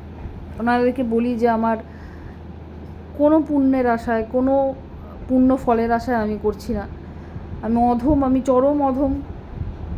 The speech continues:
কিন্তু আমি যেমনই তুমি সেইভাবেই আমাকে গ্রহণ করো, তোমার পায়ে, তোমার চরণে আমাকে ঠাঁই, স্থান, স্থান দাও, যেটা আমাদের প্রেমানন্দ মহারাজ বলে। আমি প্রেমানন্দ মহারাজের থেকে যতটুকু শুনেছি, যতটুকু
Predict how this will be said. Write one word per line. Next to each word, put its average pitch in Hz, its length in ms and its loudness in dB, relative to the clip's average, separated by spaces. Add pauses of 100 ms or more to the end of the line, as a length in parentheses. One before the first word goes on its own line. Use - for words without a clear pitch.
কিন্তু 254 220 -4
আমি 269 160 4
যেমনই 254 380 4 (880)
তুমি 254 180 0
সেইভাবেই 254 460 2 (100)
আমাকে 220 240 -2
গ্রহণ 208 380 -2
করো, 220 180 0
তোমার 208 320 -2
পায়ে, 202 240 2 (220)
তোমার 202 280 -2
চরণে 208 300 0 (100)
আমাকে 190 220 -6 (100)
ঠাঁই, 190 180 -2 (280)
স্থান, 196 380 -6 (520)
স্থান 214 360 2
দাও, 196 160 4 (1000)
যেটা 220 160 4
আমাদের 214 300 2
প্রেমানন্দ 214 460 0 (140)
মহারাজ 196 300 0 (120)
বলে। 185 180 -2
আমি 208 220 -4
প্রেমানন্দ 247 420 0 (140)
মহারাজের 233 460 0 (100)
থেকে 247 220 0
যতটুকু 220 480 -4
শুনেছি, 220 360 -4 (120)
যতটুকু 196 340 -6